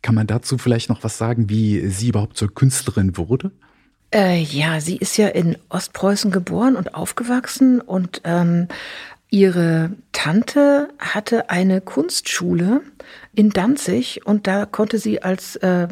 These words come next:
Speaker 2: als k-, junges Mädchen schon oder als Schülerin schon Kurse besuchen.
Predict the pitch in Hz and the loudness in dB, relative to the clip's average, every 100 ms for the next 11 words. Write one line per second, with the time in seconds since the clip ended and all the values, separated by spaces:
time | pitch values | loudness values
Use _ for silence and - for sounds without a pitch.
0 | - - 170 - - 208 - - - - | -6 -8 -8 -8 -14 -12 -14 -14 -16 -12
1 | - 180 202 254 - 214 247 - 185 180 | -8 2 4 6 4 2 2 2 0 0
2 | 175 170 170 - - - 247 277 185 165 | 0 0 0 -2 -4 -2 2 4 4 0
3 | 185 - - - - - - 175 175 175 | -2 -6 -16 -14 -12 -4 0 2 2 0
4 | - 285 262 151 170 - - - 214 | 2 2 2 0 -4 -8 -10 -10 -10